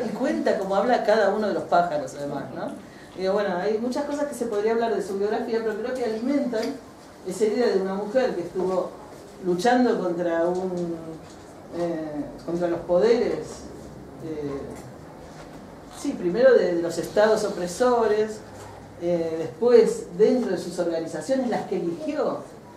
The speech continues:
y en las que seguía, porque ella rompe cuando ya siente que no hay ninguna posibilidad de continuar. Entonces también la Rosa luchadora por la paz, junto con Clara, que se mencionó,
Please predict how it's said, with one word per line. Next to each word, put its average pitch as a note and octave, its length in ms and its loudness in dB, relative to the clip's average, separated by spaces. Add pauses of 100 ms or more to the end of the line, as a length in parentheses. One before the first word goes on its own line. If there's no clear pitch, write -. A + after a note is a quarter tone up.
(300)
y G#3 100 2
en G#3+ 60 6
las G#3 120 2
que G#3+ 100 0
seguía, A#3+ 680 0 (500)
porque A3 240 0
ella B3+ 220 2
rompe D4 260 2
cuando G3 200 0
ya G#3 140 -8
siente B3+ 320 -6
que G#3 140 -2
no A#3 80 -2
hay B3 80 -2
ninguna A#3 520 -2
posibilidad F#3+ 640 -2
de G#3+ 100 2
continuar. F3+ 800 -6 (540)
Entonces B3+ 400 0
también C4 360 2
la A3 220 4
Rosa B3 320 -2
luchadora G#3 600 -2
por F3 140 -2
la F3 200 -2
paz, - 320 -4 (100)
junto E3+ 300 -8
con E3+ 100 -10
Clara, F#3 320 -4
que - 100 -12
se F#3 120 -12
mencionó, G3 460 -8